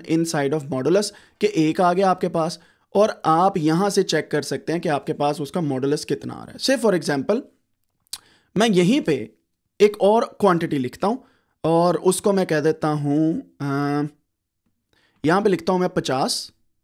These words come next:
ठीक है? और इसका mod हम चेक करते हैं सात पे,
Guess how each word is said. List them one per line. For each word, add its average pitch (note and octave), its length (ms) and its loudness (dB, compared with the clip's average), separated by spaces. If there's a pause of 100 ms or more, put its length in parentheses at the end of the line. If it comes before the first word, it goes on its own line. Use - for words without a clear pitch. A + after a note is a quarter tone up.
(320)
ठीक D3 160 -4
है? - 140 -2 (580)
और A#3 320 4
इसका B3+ 420 0
mod F3 580 2
हम E3+ 220 0
चेक D#3 360 -4
करते C#3+ 340 -2 (140)
हैं D#3 380 -2 (4000)
सात D#3 400 0
पे, - 200 -18